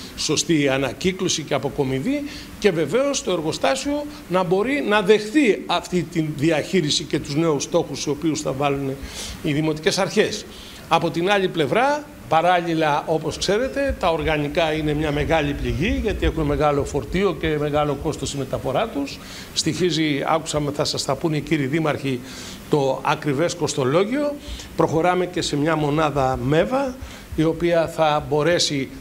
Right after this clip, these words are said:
τα οργανικά, σε μια καλή συνεργασία με τα εστιατόρια, με τους επαγγελματίες και κυρίως με τα ξενοδοχεία,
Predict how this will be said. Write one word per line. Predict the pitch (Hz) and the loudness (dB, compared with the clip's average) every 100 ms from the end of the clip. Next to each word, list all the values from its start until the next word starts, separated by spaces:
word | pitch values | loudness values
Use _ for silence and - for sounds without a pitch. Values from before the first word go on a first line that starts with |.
| - | -4
τα | 151 | 0
οργανικά, | 139 135 147 147 147 175 151 127 | 0 2 0 0 2 4 2 0
σε | - 143 | -4 -2
μια | 143 170 165 151 139 - - - | 2 2 4 2 0 -4 -8 0
καλή | 165 220 | 2 2
συνεργασία | 196 175 160 135 143 - 160 135 120 120 117 | 2 0 0 2 2 2 2 2 0 -6 -2
με | 143 208 208 | 2 2 2
τα | 185 170 175 | 2 2 0
εστιατόρια, | 170 - 185 180 214 196 143 | -2 0 0 2 4 2 2
με | 127 165 | 0 -2
τους | - - | -2 0
επαγγελματίες | 156 160 156 165 165 214 170 117 | 0 2 2 2 2 2 2 2
και | - 151 | -2 -4
κυρίως | - 165 185 151 | 0 4 4 2
με | 156 | 0
τα | - | -2
ξενοδοχεία, | 151 156 160 160 175 220 139 | -2 0 0 0 0 2 2